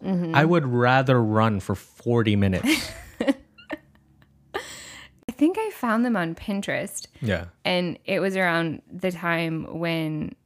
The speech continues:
Speaker 1: you know, I think I canceled my gym membership maybe. So I was, like,
Speaker 2: Mm-hmm.
Speaker 1: tr-, looking for different ways to work out at home. And the thing that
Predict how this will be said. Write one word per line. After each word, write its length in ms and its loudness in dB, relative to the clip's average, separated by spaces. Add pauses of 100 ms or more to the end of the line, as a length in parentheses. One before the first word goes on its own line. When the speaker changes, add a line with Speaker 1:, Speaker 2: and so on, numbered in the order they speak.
(100)
Speaker 1:
you 120 0
know, 80 0
I 200 0
think 220 -4
I 120 0
canceled 420 -8
my 120 -6
gym 240 -4
membership 500 -4
maybe. 340 -2
So 120 -4
I 20 -2
was, 80 -2
like, 140 0
Speaker 2:
Mm-hmm. 220 -6
Speaker 1:
tr-, 60 -18 (120)
looking 340 2
for 100 -2
different 300 -4
ways 140 -4
to 80 -8
work 180 -10
out 120 -8
at 120 -12
home. 560 0 (640)
And 420 0
the 140 0
thing 320 -2
that 220 -2